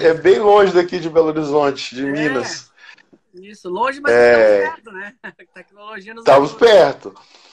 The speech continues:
Speaker 1: Me fala uma coisa, conta aí pra mim, assim, um pouquinho da sua situação diante dessa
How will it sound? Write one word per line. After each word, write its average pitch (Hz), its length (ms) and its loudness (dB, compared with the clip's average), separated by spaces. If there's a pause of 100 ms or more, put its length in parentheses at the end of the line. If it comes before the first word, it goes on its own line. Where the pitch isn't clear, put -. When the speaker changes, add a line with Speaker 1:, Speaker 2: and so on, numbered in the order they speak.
(340)
Speaker 1:
Me 160 140 -6
fala 208 280 6
uma 240 140 4
coisa, 214 300 4
conta 240 400 4
aí 220 240 0
pra 180 240 2
mim, 180 240 -4
assim, 156 400 -6
um 139 100 -10
pouquinho 156 420 -2
da 151 120 2
sua 156 160 -4
situação 151 640 0
diante 139 360 -6
dessa 131 640 2